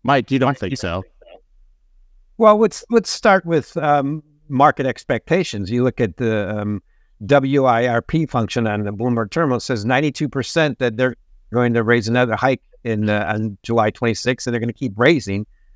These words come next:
Speaker 2: and we're not gonna get a cut until March. Now, this is what a lot of economists think, but it doesn't matter so much when the market's already priced for it. So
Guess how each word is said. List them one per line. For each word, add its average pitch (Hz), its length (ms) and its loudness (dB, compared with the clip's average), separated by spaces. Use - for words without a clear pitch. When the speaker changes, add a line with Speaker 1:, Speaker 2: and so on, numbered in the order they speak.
Speaker 2:
and 120 160 -2
we're 143 80 0
not 139 160 2
gonna 120 140 -2
get 117 120 0
a 107 60 -2
cut - 480 0
until 117 400 -4
March. 135 420 0
Now, 139 140 2
this 151 240 0
is 127 80 -6
what 135 160 0
a 123 40 -12
lot 127 140 0
of 117 80 -2
economists 151 580 -4
think, 202 280 -2
but 113 120 -4
it 110 120 -14
doesn't 147 280 2
matter 160 260 4
so 123 160 -4
much 120 280 -2
when 123 100 -2
the 120 80 -4
market's 131 340 0
already 113 140 -2
priced - 460 -2
for 92 160 -6
it. - 120 -12
So 101 300 -6